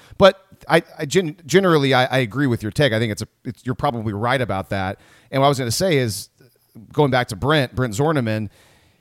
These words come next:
at S E C Media Days, multiple times he referenced when Texas A and M and Missouri left the Big Twelve, went to the S E C.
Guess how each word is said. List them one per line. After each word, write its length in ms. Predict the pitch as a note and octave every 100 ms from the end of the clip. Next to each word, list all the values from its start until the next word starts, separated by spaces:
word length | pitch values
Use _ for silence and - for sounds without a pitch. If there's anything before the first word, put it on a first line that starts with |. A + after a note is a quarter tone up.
| _ _ _ _ _ _ _
at 140 | D3+ D#3
S 160 | A3
E 20 | G#3
C 160 | G#3+
Media 260 | E3+ F3+ E3
Days, 520 | C3 A#2+ A2+ G#2+ -
multiple 320 | D3 D#3+ C3+
times 340 | C3 B2+ A#2+ G#2+
he 100 | A#2
referenced 600 | A#2 A2+ A#2 A2 - A2+
when 200 | G#2+ G2+
Texas 360 | B2 A#2+ -
A 80 | B2
and 100 | A2
M 100 | G#2+
and 80 | A#2
Missouri 560 | A#2 A2+ F3+ A2+ A2 A#2+ _ _
left 300 | - B2 -
the 60 | A#2
Big 140 | A2
Twelve, 240 | - G#2 G#2
went 160 | A2+ A#2+
to 60 |
the 160 | A2+ A#2
S 200 | A#2+ B2+
E 100 | A#2+
C. 380 | - F3+ E2